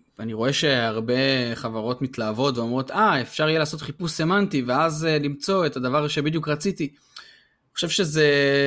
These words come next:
לפעמים קצת, אה, מע-, מעריכים יתר על המידה, את כמה קל או מדויק זה להשתמש באמבדינג. זה כן יכול לעבוד מאוד טוב, אבל, אה, זה לא באמת out of the box כמו ש-,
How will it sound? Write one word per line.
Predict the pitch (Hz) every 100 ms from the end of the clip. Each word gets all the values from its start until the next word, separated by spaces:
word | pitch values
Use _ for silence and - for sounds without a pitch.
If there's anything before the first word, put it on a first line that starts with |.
| 139 139
לפעמים | 135 - 143 165
קצת, | 160 - 156 160
אה, | 139 135 131 127 127 127 _ _ _ _ 135
מע-, | - - - -
מעריכים | 147 135 135 135 165 185 175
יתר | 175 180 160
על | 143
המידה, | 131 127 151 202 220 -
את | 185 -
כמה | 208 202 196 190 -
קל | - 190 196 208 214 208 - 151
או | 151
מדויק | 151 151 160 185 - -
זה | 160 160 160
להשתמש | 147 156 165
באמבדינג. | 160 165 160 170 196 214 214 _ _ _ -
זה | 135
כן | - 220
יכול | 196 214
לעבוד | 190 175 175
מאוד | 156 156 156
טוב, | 165 196 196 - -
אבל, | 131 123 131 135
אה, | 135 135 135 127
זה | 143
לא | 180
באמת | 180 170 156
out | 151 143
of |
the | 131 127
box | 135 131 - -
כמו | 131
ש-, | 123